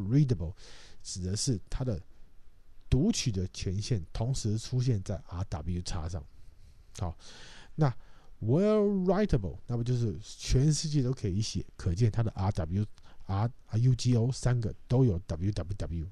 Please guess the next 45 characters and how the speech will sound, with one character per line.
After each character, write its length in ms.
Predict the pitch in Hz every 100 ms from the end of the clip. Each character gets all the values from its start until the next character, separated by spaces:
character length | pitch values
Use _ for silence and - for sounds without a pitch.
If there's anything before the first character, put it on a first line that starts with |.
| -
这 100 | -
样， 60 | - - -
是 160 | -
这 80 | 117
个 60 | 98
意 120 | 92
思。 180 | - - - - - - - -
这 120 | 226
里 200 | 180 80 - - -
anonymous 720 | - 127 139 160 185 165 156 - -
enable， 580 | 160 165 160 156 98 82 - -
就 100 | 120
是 200 | 110 110 -
允 260 | 107 160
许 220 | 175 98 -
anonymous 640 | 113 110 120 123 120 104 98
用 160 | 101
户 220 | 92 92 78
可 200 | - 95
使 240 | 101 -
用。 180 | 82 87 - - - - -
那 120 | 117
你 160 | 104 92 -
登 200 | 147 160
录 60 | 143
的 120 | 110
时 120 | -
候， 80 | 107
它 160 | -
可 140 | 98 131
以 80 | 95
接 260 | - 113
受 240 | 113 123 -
anonymous， 760 | 107 101 117 123 123 92 - 92
也 140 | 82
可 160 | - 101
以 100 | 85
接 220 | - 90
受 240 | - 95 - -
F 220 | 98 87
T 140 | - 92
P。 260 | - 117 - - - - - - - - - -
Oxical 640 | - 127 - 135 - 127 120 -
download、 500 | 113 120 120 117 -
Oxical 640 | 120 - 127 117 143 151